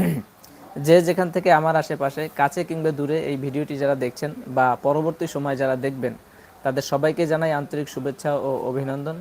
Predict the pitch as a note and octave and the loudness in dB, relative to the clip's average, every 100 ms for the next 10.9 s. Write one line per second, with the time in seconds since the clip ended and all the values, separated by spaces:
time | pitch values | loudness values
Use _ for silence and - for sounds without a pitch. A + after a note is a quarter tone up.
0 | - B2+ C3+ C3 - C3 C3+ - - B2 | -8 -4 -4 -4 -4 -6 -6 -12 -10 -8
1 | - B2+ B2 A#2+ A2+ G#2+ - - - - | -4 -2 0 -2 -6 -8 -10 -14 -16 -20
2 | - - - - - B2+ C3+ D#3+ E3 F3 | -20 -20 -20 -16 -2 0 2 2 2 0
3 | - F3+ E3+ F3+ E3+ D#3+ D#3+ D3 - E3 | 0 0 0 -2 -4 -4 -2 -4 -4 -6
4 | D#3+ D#3 D#3 - - D3 C#3 C#3+ D3 D3 | -6 -4 -4 -6 -6 -4 -4 -4 -4 -4
5 | C#3+ C#3+ C#3+ C3+ C3+ B2+ B2+ C#3+ - B2 | -6 -4 -4 -4 -4 -6 -8 -10 -6 -4
6 | B2+ C#3 C3 B2+ A#2+ B2 - - - - | -4 -4 -6 -6 -4 -6 -12 -20 -20 -20
7 | - - C3+ D#3 D3+ D#3+ E3 D3+ E3 C#3+ | -20 -8 -4 -4 -4 0 2 2 0 -2
8 | D3 D3 D3+ C#3 C3 D3 D3+ D#3+ - C#3+ | -2 -4 -4 -2 -2 -4 -6 -8 -8 -6
9 | D3 D3 D#3 B2+ B2+ C3 D3 C#3+ C3 - | -4 -4 -2 -2 -2 -2 -4 -2 -2 -2
10 | C#3 C#3+ C#3+ D3 C#3+ C#3+ C3+ - D3+ | -2 -2 0 -4 -2 -2 -4 -6 -10